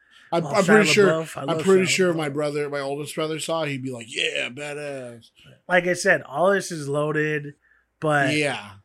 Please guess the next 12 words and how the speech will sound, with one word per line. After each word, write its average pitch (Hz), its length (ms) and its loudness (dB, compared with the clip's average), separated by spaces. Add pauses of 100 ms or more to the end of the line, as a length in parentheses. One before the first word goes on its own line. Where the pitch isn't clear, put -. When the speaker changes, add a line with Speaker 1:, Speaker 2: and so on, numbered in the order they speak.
(120)
Speaker 2:
I 147 80 -6
mean, 165 240 -4
till 202 200 0
the 196 100 0
movie 170 280 -2
Speaker 1:
Oh, 175 60 -2
Speaker 2:
comes 170 220 -2
Speaker 1:
yeah. 175 160 4
Speaker 2:
out, 139 120 -6
we 147 100 -4
won't 143 300 -6
know. 120 300 -10